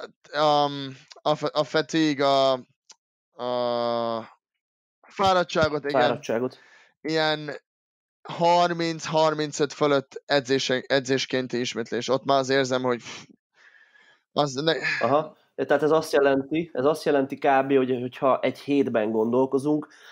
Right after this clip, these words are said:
Speaker 2: akkor kb heti száz ismétlés már magasabbnak számít, egy ötven-hatvan meg alacsonyabbnak.
Speaker 1: Googolásnál heti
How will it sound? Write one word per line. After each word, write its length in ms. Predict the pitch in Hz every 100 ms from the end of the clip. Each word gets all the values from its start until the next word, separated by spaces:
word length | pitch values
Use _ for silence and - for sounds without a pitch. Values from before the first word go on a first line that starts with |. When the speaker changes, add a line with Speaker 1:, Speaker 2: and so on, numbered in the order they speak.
| -
Speaker 2:
akkor 240 | - - 120
kb 400 | 147 143 143 131
heti 240 | 151 147
száz 360 | 131 143 135 131
ismétlés 680 | 127 - 131 113 120 110 -
már 180 | 113 107
magasabbnak 680 | 110 135 135 147 143 147
számít, 480 | - 143 139 139 135
egy 100 | 117
ötven-hatvan 680 | 127 - 120 117 117 - 104
meg 120 | 104
alacsonyabbnak. 480 | 107 98 - 160 175
Speaker 1:
Googolásnál 500 | 180 180 - 143 139
heti 880 | 135 175 180 - 185 180 175 175